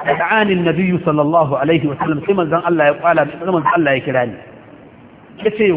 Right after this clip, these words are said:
kiran da manzon Allah ya mun, ban san kuma na amsa manzon Allah wannan kiran ba.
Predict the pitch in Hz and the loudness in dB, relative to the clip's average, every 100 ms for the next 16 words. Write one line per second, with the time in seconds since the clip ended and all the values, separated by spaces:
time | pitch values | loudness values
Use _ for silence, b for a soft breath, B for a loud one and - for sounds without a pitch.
0 | - - - 269 247 190 175 170 196 202 | -2 -8 -4 -2 0 0 0 0 0 0
1 | 220 190 185 226 269 196 - - - - | -2 2 2 2 0 -2 -8 -16 -18 -10
2 | 180 175 180 180 - - 190 185 190 190 | -4 0 2 0 -2 -2 0 2 0 0
3 | 185 160 151 143 151 170 156 139 131 120 | 0 2 0 -2 -2 0 2 2 0 -4
4 | - 120 92 80 | -6 -6 -6 -12